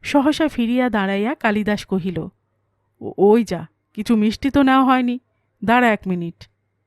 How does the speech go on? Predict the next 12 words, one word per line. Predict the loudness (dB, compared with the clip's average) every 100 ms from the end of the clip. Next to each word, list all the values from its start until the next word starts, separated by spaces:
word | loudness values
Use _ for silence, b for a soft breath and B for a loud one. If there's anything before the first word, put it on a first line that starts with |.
| _ _ _ _ _ _ _ _ _ _ _ _
আবার | -2 2 2
সে | 2 2
ঊর্ধ্বশ্বাসে | 2 2 -2 0 -2 -4
ছুটিল | -4 -6 -2 -2 -2
সন্দেশওয়ালার | 0 -2 -2 -2 -2 -2 -2
দোকানে। | -4 -6 -10 -10 -14 _ _ _ _ _ _ _ _
কোনো | 0 2
মতে | 2 2 0
পয়সা | 0 0 0
বাহির | -2 -2 -4
করিয়া | -2 -2 -2
দিয়া | -2 -2